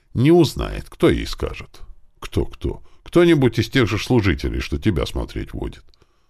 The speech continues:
Побояться. Я прогневаюсь. Подумаешь, тебе всего двенадцать лет. Кто тебя серьёзно воспринимает? Вас примут. Куда денутся?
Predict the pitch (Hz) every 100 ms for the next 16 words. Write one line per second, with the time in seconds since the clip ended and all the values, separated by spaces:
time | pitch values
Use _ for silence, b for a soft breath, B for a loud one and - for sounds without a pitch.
0 | _ _ _ _ _ _ - 87 90 101
1 | 104 73 - - - 55 - - - 78
2 | 73 98 92 95 67 57 52 50 - -
3 | - _ _ _ _ _ _ _ 151 151
4 | 127 123 135 123 110 98 90 - 107 104
5 | - 101 95 92 95 87 - 78 - 60
6 | - b b - 147 - 67 67 85 76
7 | 57 55 57 57 64 67 76 - - -
8 | _ _ _ _ _ _ _ _ _ -
9 | 82 107 131 - 123 95 60 - - 147
10 | - 58 55 - - -